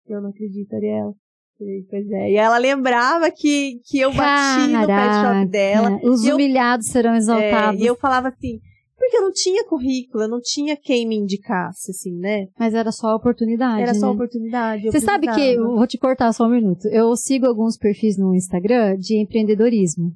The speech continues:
Speaker 2: né? Então, vários. E esses dias eu vi um que eu não lembro exatamente, mas falava mais ou menos assim: é, "Avisa todos que fecharam as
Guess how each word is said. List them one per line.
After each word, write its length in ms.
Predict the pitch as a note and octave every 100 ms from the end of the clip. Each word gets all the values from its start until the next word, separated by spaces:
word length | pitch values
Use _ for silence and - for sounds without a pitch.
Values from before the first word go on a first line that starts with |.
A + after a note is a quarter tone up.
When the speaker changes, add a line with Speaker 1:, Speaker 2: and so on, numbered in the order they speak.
| _
Speaker 2:
né? 300 | F#3 F#3+ G3+
Então, 340 | G3 G3+ G#3 G#3
vários. 580 | F3 G#3+ G3 F3 F3 -
E 220 | C4 G#3
esses 300 | G#3 - G#3
dias 280 | F#3+ A#3+ A3
eu 120 | A#3
vi 300 | F#3+ G#3 A#3
um 340 | A3+ D4 A#3 F#3 _ _ _ _ _
que 300 | - B3 B3
eu 100 | A#3+
não 200 | B3 E4
lembro 320 | E4+ D#4+ E4+ D#4+
exatamente, 520 | D#4 D#4 C4+ A3+ A3+
mas 140 | A#3
falava 260 | A#3+ A#3 A3+
mais 180 | A3+ A3+
ou 60 |
menos 260 | A#3+ A#3+ A#3
assim: 500 | C#4 - A3+ F#3+ F#3 F#3
é, 680 | G#3 G#3 G3+ G3 G3 F#3 G3
"Avisa 640 | G#3 F#3+ A#3 D4 A#3+ G#3 -
todos 300 | B3+ A#3 -
que 140 | A3+
fecharam 520 | G#3+ G3+ G3+ F#3+ F#3
as 220 | F#3 -